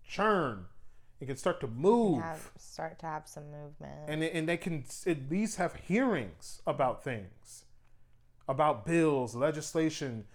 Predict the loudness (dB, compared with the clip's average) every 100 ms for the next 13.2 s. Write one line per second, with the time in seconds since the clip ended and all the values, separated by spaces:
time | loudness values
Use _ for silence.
0 | -20 -20 -6 -2 -2 0 0 0 -2 0
1 | 2 2 2 4 8 8 8 2 -8 -10
2 | -8 2 2 4 2 0 -2 -8 -16 -8
3 | -6 -6 -10 -8 -6 -6 2 2 2 2
4 | 2 4 0 0 -2 -4 -8 -10 -10 -10
5 | -14 -16 -18 -20 -6 -4 0 4 4 4
6 | 2 4 4 2 -8 -16 -18 -20 -20 -20
7 | -20 -20 -6 0 4 4 4 0 0 -4
8 | -4 -2 -2 0 0 -2 -6 -6 -2 0
9 | -2 -8 -4 -4 0 0 0 -4 -4 -2
10 | -2 -4 -6 -6 -4 -4 -4 -6 -6 -6
11 | -2 -2 0 0 0 -4 -4 -2 -2 -2
12 | -4 -12 -20 -20 -20 -20 -18 -2 4 4
13 | 2